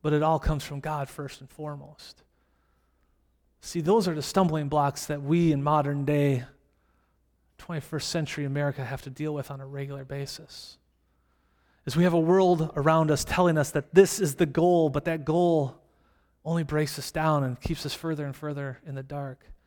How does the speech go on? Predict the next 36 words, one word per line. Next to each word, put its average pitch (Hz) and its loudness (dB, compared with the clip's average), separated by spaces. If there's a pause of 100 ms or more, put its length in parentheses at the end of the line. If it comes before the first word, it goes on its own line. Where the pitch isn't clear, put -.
(400)
where 139 -4
Christ - -2
tells 165 -4
us, 147 -10
"Just - -14
be 147 -10
happy 151 -6
and 135 -12
content 160 -8
where - -20 (100)
you're 147 -12
at. 156 -6
Set 175 -2
aside 175 2
all 160 2
that 147 0
stuff. - -14 (1300)
Don't 175 0
worry 190 6
about 160 4
whether 156 4
you 151 2
got 165 4
the - -10
promotion 151 -4
or 139 -4
not. 147 0
Do 143 -8
you 151 -2
have 151 -2
enough 151 -2
to - -16
feed 151 -10
your 143 -8
children 143 -10
now? 147 -12